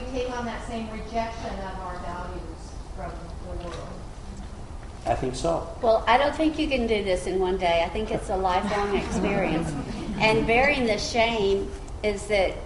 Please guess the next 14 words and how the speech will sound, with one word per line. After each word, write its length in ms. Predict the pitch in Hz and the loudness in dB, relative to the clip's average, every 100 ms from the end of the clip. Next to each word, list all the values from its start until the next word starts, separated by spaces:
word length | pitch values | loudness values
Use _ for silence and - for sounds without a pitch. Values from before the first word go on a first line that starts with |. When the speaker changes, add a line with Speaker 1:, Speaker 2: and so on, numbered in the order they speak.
| - - | -8 -2
Speaker 3:
sometimes 540 | 240 240 247 240 233 | 0 0 -2 -2 0
we 160 | 226 226 | 0 0
share 360 | 220 226 262 | 2 4 4
the 160 | 202 185 | 2 0
shame 520 | - 185 175 180 - - | 4 4 4 0 -2 -2
of 200 | 180 185 | 0 2
the 80 | 185 | 2
world 380 | 175 170 170 180 - - | 2 6 6 4 0 -2
when 280 | 214 220 220 | 2 4 4
we 100 | 220 | 2
don't 300 | 220 208 - | 2 2 2
live 240 | 214 202 208 | 0 2 4
up 340 | 214 156 - - - - - | 4 2 0 -8 -8 -8 -6
to 440 | - 202 190 190 | -2 2 4 2